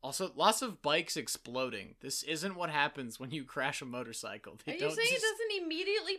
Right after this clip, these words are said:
Speaker 2: burst into flames?
Speaker 1: No, they don't
Speaker 2: No.
Speaker 1: immediately explode like <laughs> this. I don't understand why this is every single car crash.
Speaker 2: 'Cause it's awesome?
Speaker 1: This isn't a Michael Bay movie. <laughs>
Speaker 2: It, it could be.
Speaker 1: It very
Speaker 2: It's prob-,
Speaker 1: well
Speaker 2: it's a
Speaker 1: could be.
Speaker 2: precursor to
Speaker 1: <laughs>
Speaker 2: several Michael Bay movies. Oh my god.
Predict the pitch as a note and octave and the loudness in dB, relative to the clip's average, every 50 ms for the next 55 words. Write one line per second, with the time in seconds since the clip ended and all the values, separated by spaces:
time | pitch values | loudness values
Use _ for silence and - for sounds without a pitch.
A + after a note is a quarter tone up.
0 | D4+ - - A3 A3 C4 C#4+ - - E4+ E4+ F4 F4 - - - - F3 E3 F3+ | -4 -4 -4 -2 -2 -2 -4 -6 -6 -6 -4 -4 -4 -6 -6 -8 -8 -8 -6 -4
1 | C4 G4 B4 C#5+ D#5 D#5 E3 F3 F3+ E3+ C#3 A#2+ A2 A2+ C3+ C3+ C#3 D#3 E3+ F3 | -4 -4 -6 -6 -6 -4 -2 0 2 2 2 0 -2 -4 -4 -2 -2 -2 -2 -4
2 | F3+ F3+ E3+ D#3+ D#3+ E3 E3 E3+ E3 E3 C#3+ D#3+ E3 D#3+ D#3+ C#3+ - - - - | -4 -4 -2 -2 0 0 0 0 -2 -2 -2 0 0 0 0 0 -2 -6 -8 -6
3 | C#3+ C#3+ D3 E3 F3+ E3+ C3+ B2 - - C3+ - - - - - E3 D#3 - C#3 | -4 -2 0 0 -2 -4 -6 -10 -8 -8 -8 -10 -10 -16 -10 -6 -6 -4 -4 -4
4 | C3+ - - B2+ C#3+ - F#3 E3 F3+ E3+ D#3+ E3 D3 - - - - F#3 F3+ D#3+ | -8 -6 -6 -4 -4 -2 -2 -2 -2 -4 -4 -4 -4 -4 -4 -4 -2 0 0 0
5 | D#3+ D3+ C#3 C#3 D#3 - F3+ D3+ E3 D#3 D#3 C#3+ C#3+ C#3 C#3 B2 C#3+ D3+ D3 - | 0 0 0 0 0 0 -2 -4 -2 -4 -4 -6 -6 -6 -2 0 0 0 -2 -2
6 | D#3 E3 D#3+ D#3+ - - - E3 D#3+ D#3+ D3+ D#3 D#3 C#3+ - - D3 C#3+ D#3 D3+ | -2 0 0 0 0 -2 -2 -2 -4 -2 -2 -2 -4 -4 -2 0 2 2 2 0
7 | - - - A2+ F#2+ G#2 C3 - - - - - _ _ _ - - - D4+ D#4 | 0 -2 -2 -2 -2 -4 -6 -8 -10 -18 -20 -20 _ _ _ -10 -6 0 4 4
8 | D4 C#4+ C#4+ - C#4 C4+ C4 C4+ - - _ - - B3 A#3+ A#3+ - - G4+ A4+ | 4 4 4 4 6 6 6 6 2 -14 _ 0 2 2 2 2 0 0 2 2
9 | A#4 A#4+ C#5+ D#5 - - C#3+ E3+ G3+ G#3+ F#3+ A#3+ C4+ B3 A#3+ C4 B3+ B3+ A#3+ A#3+ | 2 2 -2 -8 -6 -2 0 2 4 4 4 4 4 6 6 8 8 10 10 10
10 | A#3+ G#3+ B3 G#3+ G#3 B3 A#3+ A3+ G#3 G#3 F#3 E3 C#3+ C#3 B2 - E3+ - - - | 10 8 6 6 6 8 8 8 8 6 4 2 2 -2 0 0 0 -2 -2 -14
11 | - - _ _ _ _ _ _ _ - - A#3+ C4 C#4 - - A3 - A3 B3 | -18 -20 _ _ _ _ _ _ _ -2 2 4 4 2 2 -4 -6 2 4 4
12 | A#3+ A#3+ - - A#3 A#3 A4 A4 D4+ C4+ A3 A#3 B3+ E4+ F4+ E3 F#3 - F3 D#3 | 4 4 2 -4 -2 -2 -2 -2 0 2 2 2 2 2 2 2 2 2 2 6
13 | F3+ G3+ A3 A3 G#3+ A#3 A#3+ A#3 A3+ A#3+ B3 - - - A3+ A3 F3 - - D#3 | 8 8 8 8 8 8 12 12 12 12 12 10 10 12 12 12 12 8 4 4
14 | D3 C3+ - A3+ - A3+ G#3+ A3 G#3+ C4+ - - F4+ D#4 - - F4+ D#4+ E4 G#3+ | 4 4 4 4 4 4 2 2 2 2 4 8 6 6 6 6 6 6 6 6
15 | C4+ C4 D#4+ D#4 D4 - G3 E3+ E3+ A#3 A3+ F3+ F3 D#3+ D#3+ D#3+ D#3 D3 D#3 D#3+ | 4 2 4 4 4 2 0 -2 -2 -2 -2 -2 -4 -4 -6 -10 -10 -10 -8 -10
16 | D#3 E3 - - - F#3+ F#3 E3 E3 G3+ G3 F3+ F3 G3 | -10 -12 -14 -16 -16 -14 -12 -12 -8 -8 -6 -6 -6 -8